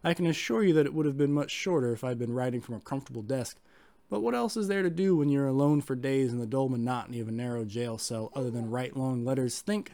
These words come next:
strange thoughts, and pray long prayers? If I have said anything in this letter that is an understatement of the truth and is indicative of an unreasonable impatience, I beg you to forgive me.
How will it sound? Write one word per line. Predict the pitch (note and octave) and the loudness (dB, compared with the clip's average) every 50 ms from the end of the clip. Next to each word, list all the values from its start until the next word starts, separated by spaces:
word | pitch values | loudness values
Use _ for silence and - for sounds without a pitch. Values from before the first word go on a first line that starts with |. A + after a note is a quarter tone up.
| - | -14
strange | - - - - D#3+ D#3 D#3 D#3 D3 C#3 - | -12 -10 -8 -6 -4 -2 0 0 -2 -2 -4
thoughts, | - A#2+ G#2+ G2 G2 - - - - _ - - _ _ - | -6 -6 -6 -6 -8 -10 -12 -14 -14 _ -20 -20 _ _ -6
and | C3 A2+ - | -6 -6 -4
pray | - - C#3 B2+ B2 | -4 -2 -2 -2 -2
long | A2+ A2+ A2+ A2 G#2+ G2+ | -2 -4 -4 -6 -6 -8
prayers? | - - - G2 F2+ E2+ E2 - - - _ _ _ _ _ _ _ _ _ _ _ _ _ _ _ _ _ - | -10 -12 -12 -12 -12 -12 -12 -14 -16 -18 _ _ _ _ _ _ _ _ _ _ _ _ _ _ _ _ _ -14
If | - D#3 | -6 -4
I | G#3 A3 | -2 0
have | A#3+ A#3+ G#3+ | 0 0 0
said | - - G#3+ G3 F3+ | 2 2 2 2 2
anything | G3 G3 G3+ G3 - G#3 G3 F#3+ | 2 2 0 0 0 0 0 0
in | F3+ F3 E3+ | 2 2 2
this | E3 D#3 D3+ D3 | 2 2 0 2
letter | D3 D3 C#3+ C#3+ C3+ | 2 2 4 4 2
that | B2+ B2+ C3 | 2 0 0
is | C3 B2+ B2+ | 0 0 0
an | B2 A#2+ - | -2 -2 -2
understatement | D#3+ E3 E3+ D#3 D3 - - E3+ D#3+ D3+ - D#3 D3 | 0 0 0 0 -2 -2 0 0 0 0 0 -2 -2
of | C3 B2 | -2 -2
the | A#2+ | -4
truth | A2 - - E3+ E3+ E3+ - - - - - - - - - | -6 -2 2 4 4 4 4 0 -6 -20 -20 -20 -20 -12 -4
and | - D3+ D#3 | 0 2 4
is | D3 B2+ C#3+ | 4 4 2
indicative | E3 F3 D#3+ C#3+ C3+ D#3+ D#3 - E3 C#3+ C3+ B2+ | 2 2 2 4 4 2 2 2 2 2 2 2
of | C3 B2+ A#2+ | 2 0 0
an | B2 A#2 - - | -2 -4 -4 0
unreasonable | F3 E3 E3 D#3 C3 B2 D3+ E3+ E3 C#3+ C3+ C#3 C3 B2+ B2 B2 | 2 4 4 4 4 4 4 4 4 4 2 0 0 0 0 -2
impatience, | A#2+ A2 - - B2 A#2+ A2+ - G#2+ G2+ - | -2 -4 -4 -4 -4 -4 -4 -6 -8 -8 -8
I | A2+ A2+ | -6 -6
beg | G#2+ G2+ C3 C3+ C#3+ C#3 C3 | -4 0 2 2 2 2 2
you | B2 A#2+ A#2 | 0 -2 -2
to | - - A#2+ | -2 -4 -4
forgive | - - A2 G2 A2 A2+ A2+ F#2 | -4 -4 -8 -8 -6 -6 -6 -8
me. | F2+ F2 F2 | -8 -10 -8